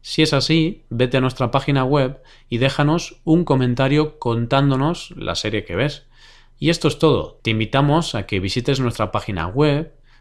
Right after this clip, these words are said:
te hagas suscriptor premium y disfrutes de todas sus ventajas. Y de paso colaboras con nuestro trabajo y haces posible la creación de este podcast, porque sin los suscriptores premium este podcast no existiría, no es una broma.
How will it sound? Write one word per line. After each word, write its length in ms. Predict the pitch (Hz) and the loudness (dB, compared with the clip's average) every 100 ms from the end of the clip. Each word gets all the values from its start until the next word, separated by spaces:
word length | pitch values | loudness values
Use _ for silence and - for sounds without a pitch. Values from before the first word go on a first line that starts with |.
| _ | _
te 140 | 127 123 | 0 0
hagas 400 | 120 92 - - | 0 -8 -12 -14
suscriptor 760 | - 123 113 - 110 - 123 123 | -8 -6 -6 -6 -6 -2 -2 -2
premium 500 | 127 127 113 127 156 - - _ | -2 0 0 -2 -6 -14 -20 _
y 120 | - 120 | -6 -2
disfrutes 600 | 131 - 143 143 151 147 | -2 0 2 2 0 0
de 80 | |
todas 340 | 139 156 151 147 | 0 0 0 -2
sus 280 | - 151 143 | -2 -4 -4
ventajas. 680 | 113 120 117 82 78 - _ - - _ - | -6 -4 -4 -6 -12 -16 _ -20 -20 _ -6
Y 80 | 113 | -4
de 100 | 120 | 0
paso 400 | 165 - 139 139 | 0 2 0 0
colaboras 480 | 120 107 131 160 | 0 2 2 0
con 180 | - 117 | -2 -4
nuestro 240 | 107 104 101 | -4 -4 -4
trabajo 640 | 101 117 143 - 113 135 | 0 2 2 0 -4 -4
y 120 | 107 | -4
haces 240 | 113 151 147 | -4 -4 -6
posible 720 | - 110 101 131 131 135 147 | -6 -6 -4 -2 0 0 -2
la 340 | 113 107 104 - | -4 -4 -4 -4
creación 680 | 107 104 104 - 135 147 | -4 -2 -2 -2 0 0
de 140 | 117 107 | 0 -2
este 240 | 131 - | -4 -10
podcast, 680 | - 135 139 - 85 - - _ - - _ | -4 -2 -4 -8 -14 -14 -20 _ -20 -20 _
porque 380 | - 127 120 113 | -2 0 0 -2
sin 320 | - - 127 | -2 0 2
los 160 | 113 101 | 0 -2
suscriptores 480 | 113 110 147 156 - | -6 -4 0 0 0
premium 500 | - 139 117 107 107 - | 0 0 0 -2 -6 -8
este 240 | 147 151 | -4 -2
podcast 460 | 135 156 175 160 147 | 0 0 0 0 0
no 240 | 139 165 | 0 0
existiría, 840 | 120 - 110 - 113 165 147 107 - | -2 -6 -10 -6 0 2 2 -2 -8
no 140 | - | -4
es 80 | 135 | -2
una 160 | 139 113 | 0 2
broma. 400 | 147 147 80 | 2 0 -2